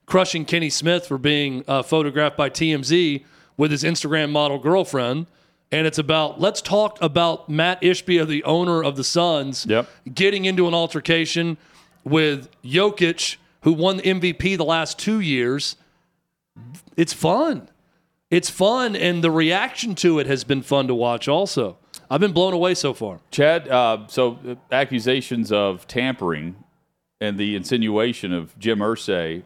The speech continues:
Speaker 2: pointing at the Washington Commanders, where in the same offseason where they trade Carson Wentz from Indy to Washington.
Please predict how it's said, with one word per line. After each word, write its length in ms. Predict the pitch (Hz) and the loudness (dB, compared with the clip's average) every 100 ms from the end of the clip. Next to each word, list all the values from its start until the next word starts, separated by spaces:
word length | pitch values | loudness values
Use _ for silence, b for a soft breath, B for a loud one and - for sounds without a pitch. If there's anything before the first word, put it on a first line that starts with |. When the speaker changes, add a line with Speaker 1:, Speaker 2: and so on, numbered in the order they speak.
| - | -6
Speaker 2:
pointing 380 | 110 117 107 90 | -4 -2 -2 -6
at 60 | |
the 60 | 98 | 0
Washington 400 | 101 110 104 90 | 0 0 -4 -8
Commanders, 720 | 90 98 110 80 73 - - _ _ _ _ _ | -6 -4 -4 -6 -12 -16 -20 _ _ _ _ _
where 500 | 104 107 104 98 90 _ _ _ _ _ _ 123 | 0 2 2 0 -6 _ _ _ _ _ _ -4
in 160 | 117 | -4
the 120 | 113 | -4
same 280 | 107 135 139 | -4 0 0
offseason 760 | 127 131 - 107 98 95 101 120 _ _ _ _ | 2 0 -2 -4 -4 -6 -10 -12 _ _ _ _
where 320 | 107 110 107 | 0 0 0
they 140 | 107 110 | -2 -4
trade 500 | - 123 123 123 113 | -4 0 0 0 -2
Carson 440 | 117 120 - 110 | 0 0 0 -4
Wentz 220 | 107 110 | -2 -4
from 180 | - 98 | -6 -8
Indy 280 | 110 113 117 | -2 -2 -2
to 120 | 110 98 | -2 -2
Washington. 760 | 104 113 - 82 73 67 - | 0 -2 -4 -10 -10 -14 -18